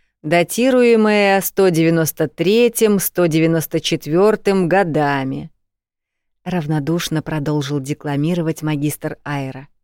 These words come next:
"Сила Ордена Крона в этот период достигла своего пика.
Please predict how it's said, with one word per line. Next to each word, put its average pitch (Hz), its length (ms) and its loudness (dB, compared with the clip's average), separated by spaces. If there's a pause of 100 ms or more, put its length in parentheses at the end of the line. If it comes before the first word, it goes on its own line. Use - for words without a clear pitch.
(1040)
"Сила 214 600 2
Ордена 170 480 2
Крона 175 640 0 (440)
в 170 100 0
этот 220 300 2
период 190 640 4 (240)
достигла 175 640 2
своего 160 480 2
пика. 139 480 -8